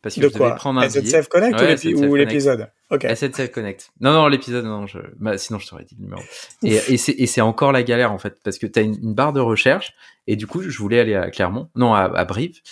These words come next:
Speaker 1: et je tapais, euh, je veux aller, enfin, de Paris à Brive.
Speaker 2: Hmm ?
Speaker 1: Et ça a planté. Ça a
Speaker 2: Aïe.
Speaker 1: planté, euh, plein de fois, et il y a un moment, ça a marché, mais je sais pas comment ça a marché.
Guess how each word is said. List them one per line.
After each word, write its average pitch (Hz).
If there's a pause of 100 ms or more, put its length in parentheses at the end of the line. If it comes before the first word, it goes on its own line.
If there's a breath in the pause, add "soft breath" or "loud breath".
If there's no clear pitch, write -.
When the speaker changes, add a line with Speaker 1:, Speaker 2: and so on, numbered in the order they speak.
(200 loud breath)
Speaker 1:
et 95
je -
tapais, 131
euh, 95
je 92
veux 101
aller, 110
enfin, 90 (480)
de 107
Paris 113
à 156
Brive. 120 (500 soft breath)
Speaker 2:
Hmm ? 165
Speaker 1:
Et 98
ça 92
a 87
planté. 85 (640)
Ça 98
a 90
Speaker 2:
Aïe. 110
Speaker 1:
planté, 113 (160)
euh, 101 (180)
plein 113
de 107
fois, 123
et 143
il 123
y 107
a 98
un 104
moment, 104
ça 123
a -
marché, 98
mais 123
je 101
sais -
pas 95
comment 92
ça 101
a -
marché. -